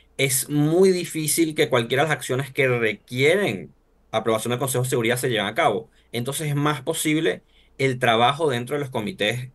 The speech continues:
las comisiones especializadas, sobre todo en temas de derechos humanos y en registro de lo que está pasando, siendo que por ese lado la onu tendrá, digamos, más margen de maniobra.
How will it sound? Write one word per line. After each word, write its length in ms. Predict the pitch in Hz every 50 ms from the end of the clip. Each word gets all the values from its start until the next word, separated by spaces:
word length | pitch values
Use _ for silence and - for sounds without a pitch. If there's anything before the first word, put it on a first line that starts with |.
| _ _
las 140 | - 127 127
comisiones 400 | 127 110 101 95 101 98 107 117
especializadas, 840 | 117 - 117 107 - 107 95 90 90 - - 170 151 120 90 - -
sobre 200 | - 107 104 101
todo 120 | 98 101
en 60 | 107 107
temas 200 | 117 120 131 127
de 60 | 123
derechos 260 | 107 110 98 110 110
humanos 420 | 117 131 127 123 135 131 - - _ _ - - - _ _ _ _
y 120 | - 117
en 160 | 113 110 107
registro 480 | 104 104 98 - - 123 123 127 127 127
de 20 | 127
lo 40 | 120
que 60 | 120
está 160 | 117 104 98
pasando, 300 | 110 123 147 139 120 107
siendo 220 | - - 113 117 127
que 100 | 151 147
por 220 | 127 110 107 110
ese 200 | 113 113 - 135
lado 360 | 139 139 135 147 156 151 - _ _ _ _ _
la 180 | - 101 104
onu 140 | 101 104 113 120
tendrá, 280 | 131 117 107 101 101
digamos, 340 | 104 110 117 113 113 127 127
más 260 | 123 113 113 110 110
margen 420 | 117 117 120 117 113 113 120 120 113
de 100 | 110 104
maniobra. 580 | 95 92 92 98 110 113 92 82 76 - -